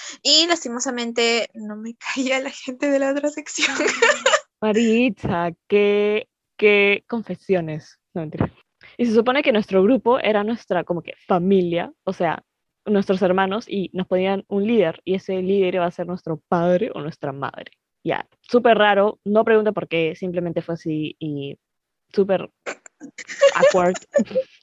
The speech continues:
Speaker 2: Ya. La cosa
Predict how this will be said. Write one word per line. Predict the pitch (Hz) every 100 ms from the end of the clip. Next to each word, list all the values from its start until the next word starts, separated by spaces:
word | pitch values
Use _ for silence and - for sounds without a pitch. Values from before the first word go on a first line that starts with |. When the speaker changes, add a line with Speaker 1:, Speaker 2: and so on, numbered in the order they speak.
| - - _ _ _
Speaker 2:
Ya. | 220 190 - - - - - 523 - 494 494 _ _ _ _ -
La | 247 269
cosa | 415 381 294